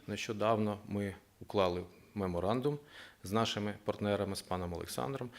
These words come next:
щодо реалізації наступного проєкту. Це створення хабу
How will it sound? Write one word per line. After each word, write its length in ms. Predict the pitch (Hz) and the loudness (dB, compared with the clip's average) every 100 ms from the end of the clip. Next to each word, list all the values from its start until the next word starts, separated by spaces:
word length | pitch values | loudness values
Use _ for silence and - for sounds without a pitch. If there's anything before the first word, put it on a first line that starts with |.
| - | -8
щодо 260 | - 101 101 | -2 2 2
реалізації 480 | 95 98 113 - 92 | 2 4 2 2 -2
наступного 560 | 92 - 123 104 95 | -2 -2 -2 0 -4
проєкту. 480 | 87 82 78 - 151 - - - | -4 -4 -4 -6 -10 -10 -20 -12
Це 340 | - - 87 85 - - | -2 2 2 2 -8 -14
створення 680 | - - 107 101 95 92 92 - - - | -8 2 4 4 2 0 -4 -10 -20 -20
хабу 540 | - - 110 95 92 | -16 6 6 8 2